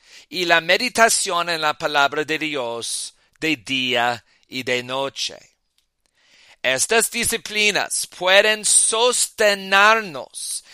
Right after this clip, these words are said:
mientras esperamos el matrimonio, pero no son una respuesta alternativa o permanente para aquellos que carecen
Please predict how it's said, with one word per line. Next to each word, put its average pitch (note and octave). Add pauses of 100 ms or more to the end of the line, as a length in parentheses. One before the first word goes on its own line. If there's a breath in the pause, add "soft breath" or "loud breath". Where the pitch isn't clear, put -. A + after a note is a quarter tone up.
(100)
mientras F#3
esperamos F#3
el E3
matrimonio, D3+ (800 soft breath)
pero A#3+
no C4+
son G#3
una E3
respuesta D#3+
alternativa D3 (220 loud breath)
o E3+
permanente F#3 (240 loud breath)
para E3
aquellos G3
que E3+
carecen C#3+